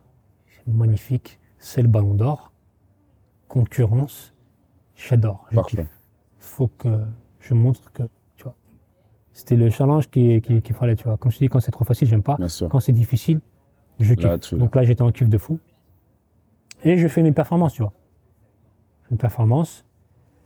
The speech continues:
Speaker 1: Et comme je t'ai dit, euh, je suis tombé sur un, un coach français avec, euh, sa mentalité française. Et, euh,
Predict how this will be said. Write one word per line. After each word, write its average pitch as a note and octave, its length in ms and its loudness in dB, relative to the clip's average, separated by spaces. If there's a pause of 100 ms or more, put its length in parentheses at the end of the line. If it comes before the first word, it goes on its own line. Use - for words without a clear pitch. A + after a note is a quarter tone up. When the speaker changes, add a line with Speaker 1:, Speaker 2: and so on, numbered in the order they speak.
(380)
Speaker 1:
Et B2 60 -4
comme A#2 100 0
je - 80 -6
t'ai A2+ 80 0
dit, C3+ 220 2
euh, G#2+ 80 -2 (200)
je - 60 -20
suis - 80 -20
tombé A#2 220 2
sur G#2+ 240 -2
un, G2+ 360 -2
un A#2+ 100 -2
coach - 160 0
français B2 400 0
avec, A#2+ 380 0
euh, A2+ 240 -2 (160)
sa - 220 -4
mentalité A#2 520 2
française. B2+ 600 -4 (2000)
Et, G#2 320 0
euh, F#2+ 200 0